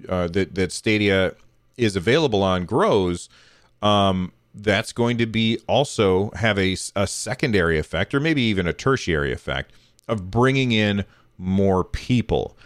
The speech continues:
um, and bringing in more, I'm sorry, bringing in more games. And then the tertiary effect is bringing in even more people, uh,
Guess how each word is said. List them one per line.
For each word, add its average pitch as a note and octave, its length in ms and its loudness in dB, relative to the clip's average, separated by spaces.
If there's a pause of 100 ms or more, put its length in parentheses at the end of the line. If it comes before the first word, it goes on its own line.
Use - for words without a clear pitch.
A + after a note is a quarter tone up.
(260)
um, D#2+ 560 2
and G#2 580 0
bringing A#2 300 2
in A2 100 0
more, G#2 420 0
I'm G#2 220 -2
sorry, F#2 240 0
bringing B2 340 0
in G#2+ 120 0
more F#2+ 180 2
games. G2+ 540 -2
And G#2+ 180 -2
then G2 100 0
the F#2 80 -2
tertiary F#2+ 600 0
effect F2 360 -4
is F#2 100 -4
bringing G2+ 340 0
in G2 320 -2
even G#2+ 300 -2
more G2 240 0
people, A2 560 -2 (440)
uh, F#2 300 0